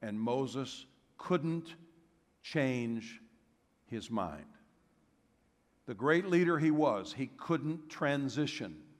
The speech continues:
"Well, it's always worked this way, and that's the way we've always done it, and we're just always gonna keep on doing it this way."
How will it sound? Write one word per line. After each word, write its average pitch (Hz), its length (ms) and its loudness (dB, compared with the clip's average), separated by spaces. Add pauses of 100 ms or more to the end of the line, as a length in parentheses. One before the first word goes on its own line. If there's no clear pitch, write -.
(1000)
"Well, 143 260 4
it's 127 200 -2
always 156 480 6
worked 151 300 4
this 156 220 0
way, 165 300 8
and 143 100 2
that's 131 180 0
the 156 60 0
way 147 180 4
we've 139 260 2
always 151 520 6
done 175 240 6
it, 202 160 2
and 131 120 -8
we're 131 100 0
just 135 280 -2
always 156 560 6
gonna 156 220 2
keep 160 260 0
on 151 200 2
doing 147 200 2
it 117 120 -4
this 113 200 -8
way." 92 240 -2